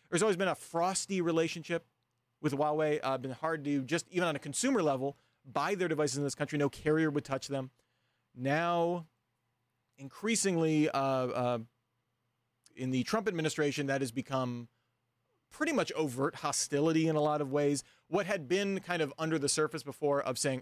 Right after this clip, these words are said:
"Eh, maybe there's some backdoors from the Chinese government and some of their infrastructure equipment," has pretty much been reported on a regular basis, uh, that, that, that is what the administration is claiming. I think it's very interesting that I'm,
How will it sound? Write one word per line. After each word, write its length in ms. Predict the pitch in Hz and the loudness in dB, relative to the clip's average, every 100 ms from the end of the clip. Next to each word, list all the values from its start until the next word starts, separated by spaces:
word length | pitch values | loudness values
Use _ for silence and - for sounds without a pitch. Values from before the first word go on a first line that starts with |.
| - | -6
"Eh, 160 | 240 233 | -4 0
maybe 220 | 214 196 | 2 4
there's 140 | 185 | 2
some 340 | 165 151 156 143 | 2 -2 -2 -2
backdoors 380 | 151 - 147 | -2 0 0
from 100 | 143 | 0
the 60 | 135 | -6
Chinese 260 | 143 127 113 | -4 -6 -2
government 400 | 151 143 143 - | -2 0 -2 -4
and 120 | 127 | -6
some 140 | 139 | -4
of 100 | 123 | -2
their 400 | 127 127 123 120 - _ _ _ - | 2 2 2 0 -4 _ _ _ -4
infrastructure 440 | 208 202 208 190 180 | -2 0 -2 0 -2
equipment," 300 | 185 175 147 | -2 -2 -2
has 300 | 151 120 - _ _ _ - | -2 -4 -12 _ _ _ -2
pretty 180 | 214 | 0
much 200 | 190 170 | 0 0
been 120 | 175 151 | 0 -2
reported 340 | - 156 143 | 0 0 0
on 60 | 131 | 0
a 60 | |
regular 340 | 120 127 127 117 | 0 0 2 2
basis, 640 | 120 120 135 123 - - _ _ _ | 0 0 0 0 -2 -6 _ _ _
uh, 100 | 131 | -2
that, 140 | 127 127 | 0 0
that, 240 | 147 139 | -2 -2
that 220 | 147 147 | -2 -2
is 120 | 147 131 | -4 -8
what 140 | 135 | -6
the 120 | 131 | -4
administration 540 | 123 131 123 123 120 - | -4 -4 -4 -6 -6 -8
is 160 | 123 - | -10 -10
claiming. 540 | - 123 127 131 139 _ _ _ _ _ _ _ _ _ _ _ _ _ _ _ _ _ _ _ _ _ _ _ _ _ _ - | -6 -2 0 -2 -6 _ _ _ _ _ _ _ _ _ _ _ _ _ _ _ _ _ _ _ _ _ _ _ _ _ _ -6
I 80 | 175 | -4
think 180 | 214 202 | 0 0
it's 100 | 170 | 0
very 200 | 190 170 | 0 0
interesting 760 | 165 170 180 - 175 160 160 | -2 -2 -2 0 0 0 0
that 300 | 139 135 131 _ _ _ _ _ _ - | 2 2 -2 _ _ _ _ _ _ -4
I'm, 160 | 180 | -4